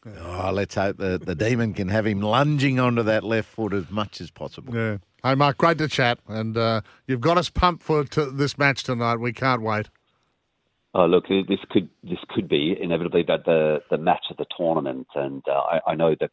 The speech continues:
Speaker 3: the crowds have been streaming through. Uh, they're happy to be back here, but boy, uh, let, let's hope Demon can get this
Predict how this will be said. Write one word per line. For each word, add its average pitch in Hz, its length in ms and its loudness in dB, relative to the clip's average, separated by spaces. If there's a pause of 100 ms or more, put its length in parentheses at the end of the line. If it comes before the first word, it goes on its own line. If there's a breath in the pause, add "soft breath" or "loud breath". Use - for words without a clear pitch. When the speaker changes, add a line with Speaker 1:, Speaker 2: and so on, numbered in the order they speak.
Speaker 3:
the 78 80 -6
crowds 87 560 2
have 73 240 -6
been 71 260 -6 (240)
streaming 78 600 -6
through. 71 300 -4 (420 loud breath)
Uh, 71 320 0
they're - 140 0
happy 82 260 2
to 76 40 -4
be 73 140 -4
back 73 280 -2
here, 73 220 -4
but 71 300 -6
boy, 69 420 -2
uh, 69 460 -4
let, 80 220 -2
let's 80 200 -4
hope 73 220 -8
Demon 71 320 -10
can 71 160 -12
get 67 160 -10
this - 140 -10